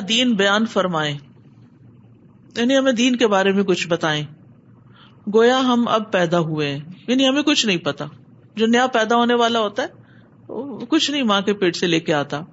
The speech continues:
آپ وضاحت فرمائیں کہ ہم لوگ جو عمل کرتے ہیں وہ اس لیے ہے کہ قلم اسے لکھ کر خشک ہو چکا ہے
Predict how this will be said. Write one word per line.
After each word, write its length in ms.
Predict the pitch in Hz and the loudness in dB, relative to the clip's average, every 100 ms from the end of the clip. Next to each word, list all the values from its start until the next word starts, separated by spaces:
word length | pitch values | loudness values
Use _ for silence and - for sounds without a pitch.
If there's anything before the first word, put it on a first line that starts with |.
| - _ _ - - - - - - | -20 _ _ -20 -20 -20 -20 -20 -12
آپ 320 | - 247 294 | 0 0 2
وضاحت 460 | 254 262 269 370 - | 2 2 2 0 0
فرمائیں 440 | 269 233 226 262 | 0 2 2 0
کہ 100 | 285 | 0
ہم 260 | 277 285 302 | 0 2 4
لوگ 200 | 330 330 | 4 4
جو 220 | 262 277 | 2 2
عمل 240 | 247 277 | 4 0
کرتے 380 | 285 226 214 226 | 0 -2 0 -2
ہیں 180 | 240 262 | 0 0
وہ 200 | 269 254 | 0 0
اس 260 | - 208 - | 0 -2 2
لیے 180 | 285 339 | 4 4
ہے 140 | 311 | 2
کہ 120 | 311 | 0
قلم 360 | 269 220 226 262 | -2 0 0 0
اسے 240 | 208 - 226 | 0 0 2
لکھ 220 | 208 226 | 2 0
کر 140 | 262 | -2
خشک 360 | 247 - 262 - | 0 0 0 2
ہو 100 | 262 | 0
چکا 360 | 262 262 247 | 0 -4 -4
ہے 100 | 254 | -4